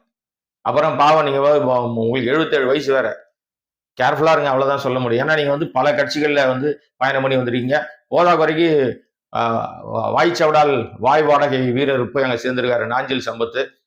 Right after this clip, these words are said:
அவர் இதுக்கு முன்னாடி பேசின வீடியோலாம் வைரல் ஆகி போயிட்டு இருக்கு. கடிச்சு வெளுத்திருக்காரு விஜய,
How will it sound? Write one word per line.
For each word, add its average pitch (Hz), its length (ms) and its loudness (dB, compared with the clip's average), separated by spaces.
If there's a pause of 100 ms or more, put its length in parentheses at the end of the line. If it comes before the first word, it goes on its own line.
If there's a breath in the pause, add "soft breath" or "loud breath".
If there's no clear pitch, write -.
அவர் 123 200 -2
இதுக்கு 143 200 -2
முன்னாடி 165 280 0
பேசின 135 520 0
வீடியோலாம் 143 420 0
வைரல் 135 180 0
ஆகி 127 120 -2
போயிட்டு 117 260 -4
இருக்கு. 90 140 -20 (1500)
கடிச்சு 131 560 -4
வெளுத்திருக்காரு 165 500 2
விஜய, 123 440 -2